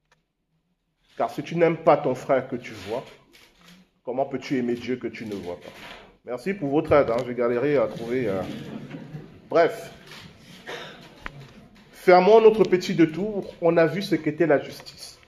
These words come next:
C'est Dieu qui tranche et qui soutient, et c'est là notre réponse, la foi, la confiance et l'amour.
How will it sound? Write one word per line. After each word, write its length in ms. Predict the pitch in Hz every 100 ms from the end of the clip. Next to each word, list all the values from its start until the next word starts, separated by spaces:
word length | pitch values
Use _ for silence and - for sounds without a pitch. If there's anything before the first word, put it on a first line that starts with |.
| _
C'est 480 | - - 160 147 - - _ _
Dieu 240 | _ 151 190
qui 180 | 190 175
tranche 420 | 160 135 107 -
et 80 | 131
qui 160 | 196 190
soutient, 440 | 156 - 117 123 - _ _ _
et 40 | 139
c'est 140 | 175
là 160 | 160 160
notre 320 | 175 226 220
réponse, 800 | 160 160 156 175 247 - - _ _ _ _ _ _ _ -
la 160 | 139 170
foi, 580 | - 139 135 - - _ _ _ _ _
la 100 | 123
confiance 640 | 127 180 180 123 139 - - - - _ _ _ - - -
et 80 | 165
l'amour. 480 | 151 135 98 87